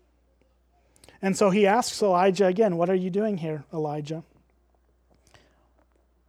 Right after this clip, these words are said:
And how does Elijah respond? Look at verse fourteen. He said, "I have been very jealous for the Lord,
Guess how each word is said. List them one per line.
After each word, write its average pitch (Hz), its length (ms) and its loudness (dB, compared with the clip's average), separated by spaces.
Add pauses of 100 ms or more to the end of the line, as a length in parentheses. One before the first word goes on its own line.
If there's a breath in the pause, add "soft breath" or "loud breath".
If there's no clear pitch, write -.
(360)
And 131 140 -12
how 160 100 -6
does 160 140 -4
Elijah 165 400 -2
respond? 143 500 -8
Look 156 140 -10
at 156 60 -8
verse 156 220 -8
fourteen. 139 640 -10 (2000 soft breath)
He 165 120 -8
said, 170 260 -2
"I 165 120 2
have 175 140 2
been 165 160 -2
very 165 280 0
jealous 165 420 -4
for 190 100 -4
the 175 100 -4
Lord, 147 360 -6